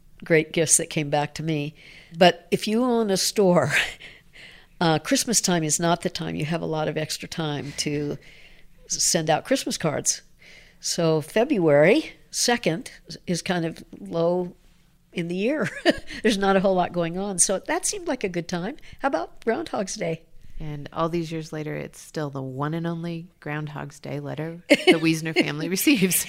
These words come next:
Speaker 2: <laughs>
Speaker 1: I do think a couple of people have picked up on it and maybe have sent an Easter thing or a Valentine thing. And I figure people really will read that letter. It's not in a package of, of, you know, fifteen other Christmas cards that came that day. Maybe it was a little selfish, too. I want 'em to see my letter and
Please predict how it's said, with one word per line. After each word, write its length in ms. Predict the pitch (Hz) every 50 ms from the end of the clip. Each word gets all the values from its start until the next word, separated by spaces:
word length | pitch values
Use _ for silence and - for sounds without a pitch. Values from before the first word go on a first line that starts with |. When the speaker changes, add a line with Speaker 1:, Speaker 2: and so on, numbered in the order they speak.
| 269 254
Speaker 2:
<laughs> 120 | 247 - -
Speaker 1:
I 100 | 247 247
do 240 | 254 - 294 359 415
think 280 | - - 311 240 202 - - -
a 60 | 208
couple 320 | 202 - 233 254 247 - 277
of 80 | 208 -
people 300 | - 190 - - 170 180
have 240 | 185 156 143 -
picked 240 | - 185 165 - -
up 160 | 180 170 -
on 160 | 175 165 165 160
it 100 | 156 -
and 140 | - 151
maybe 220 | 151 156 156 160 156
have 180 | 156 170 156
sent 200 | - - 160 147 143
an 120 | 143 143
Easter 340 | 156 170 170 - - - 165
thing 300 | 147 - 165 156 151 151
or 140 | 147 139 135
a 60 | 135
Valentine 640 | 160 156 160 165 160 160 156 151 - 160 156 156 156
thing. 340 | - - 160 156 156 156 156
And 140 | 151 151 - - - - - - - -
I 60 | 202
figure 260 | - - 277 233 233
people 380 | - - 247 220 - 214 196 185
really 260 | 196 208 208 202 190
will 280 | 170 185 202 202 202 185
read 240 | 175 175 175 165 160
that 240 | 156 147 - -
letter. 400 | 170 170 175 165 147 139 143 147
It's 180 | 156 156 - -
not 220 | 175 170 170 165
in 160 | 160 156 147 143
a 40 |
package 500 | 139 - - 190 185 185 - 175 170 -
of, 120 | 160 151 - - - - -
of, 340 | - 160 151 151 147 156 - - - -
you 160 | 170 160 175
know, 100 | 156 147
fifteen 420 | - - 202 180 - - 175 160
other 220 | 160 160 151 147 143
Christmas 420 | - - - 185 - - 165 147
cards 280 | - - 160 151 147 -
that 120 | - -
came 240 | - - 165 160 165
that 240 | 156 147 139 - -
day. 280 | 143 131 127 - 147 - - - - - 156 143 -
Maybe 240 | - 147 147 160 151
it 40 | -
was 160 | - - -
a 40 | 151
little 160 | 139 143 147
selfish, 460 | - - - 147 151 - - 120 -
too. 220 | - - - 151 143 143
I 40 |
want 200 | 156 147 160 151
'em 80 | 139 -
to 80 | - -
see 220 | - - - 165
my 180 | 156 151 147 139
letter 280 | 143 151 151 151 143
and 200 | 139 131 131 -